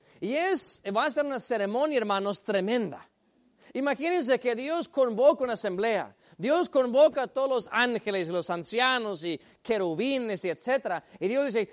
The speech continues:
"Vamos a recompensar a hermano fulano por haber hecho esta cosa. Y delante de todos te presenta a ti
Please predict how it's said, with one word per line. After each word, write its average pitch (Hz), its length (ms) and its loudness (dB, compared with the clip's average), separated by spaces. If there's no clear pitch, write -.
"Vamos 349 520 2
a 247 300 6
recompensar 254 1300 0
a 214 160 6
hermano 285 600 4
fulano 233 800 2
por 202 180 2
haber 240 320 6
hecho 226 540 4
esta 226 500 -4
cosa. 139 520 -4
Y 240 140 -2
delante 339 580 0
de 320 120 0
todos 302 440 0
te 226 140 0
presenta 277 760 0
a 240 40 -2
ti 143 520 -6